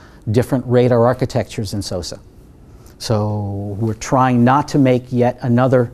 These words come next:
standard when we don't need one. And there's a great X K C D cartoon about that. I would love to put that in here, but I think there's a copyright violation. Yeah.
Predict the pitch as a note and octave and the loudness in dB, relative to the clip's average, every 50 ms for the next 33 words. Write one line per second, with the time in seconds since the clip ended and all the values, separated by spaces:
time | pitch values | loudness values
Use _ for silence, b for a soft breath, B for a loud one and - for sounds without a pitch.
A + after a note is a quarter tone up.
0 | - - - - - - B2 B2 B2 A2+ A2+ G2+ G2+ A2 G#2+ G2+ G2+ G2 F#2+ G#2 | -12 -10 -10 -6 -2 0 0 2 2 2 0 0 0 -2 -2 -2 -2 -2 -4 -4
1 | G2+ - G#2+ G#2 G2 F#2 F2+ E2+ E2 - - - - A#2 A2+ A#2 G#2+ A2+ G2+ B2 | -4 -4 -6 -6 -6 -6 -6 -10 -12 -14 -16 -12 -8 -4 -2 -2 -2 -2 0 2
2 | C3 B2+ B2 - - B2 - - - - A#2+ A2 - - A#2+ G#2+ A#2 A2 - - | 2 2 2 0 -4 -8 -8 -8 -6 -4 -4 -4 -4 -4 -4 -4 -4 -4 -6 -6
3 | A2+ G2+ F#2+ - - A2+ G#2 G2 F#2 F2+ E2+ E2+ - E2+ E2+ E2+ F#2 F#2+ G2+ G#2+ | -8 -8 -8 -6 -6 -6 -6 -6 -6 -10 -12 -12 -12 -14 -12 -12 -12 -12 -12 -12
4 | - G2 G2+ - A#2+ B2 A2+ - A2 - - A2 - G2 F#2+ F#2+ F#2+ G2+ F#2+ F2+ | -12 -10 -6 -2 0 0 0 -2 -6 -10 -8 -8 -6 -6 -6 -6 -6 -6 -6 -6
5 | F#2 F2 E2+ - - F#2+ - F#2 - G2 F2+ - F#2 F2+ - F#2 F2 E2 D#2+ - | -6 -8 -8 -10 -10 -10 -10 -10 -10 -10 -10 -10 -8 -8 -8 -8 -10 -10 -12 -14
6 | E2 E2 E2+ E2 - - - - B2 C#3+ | -14 -14 -14 -16 -16 -16 -12 -6 -6 -6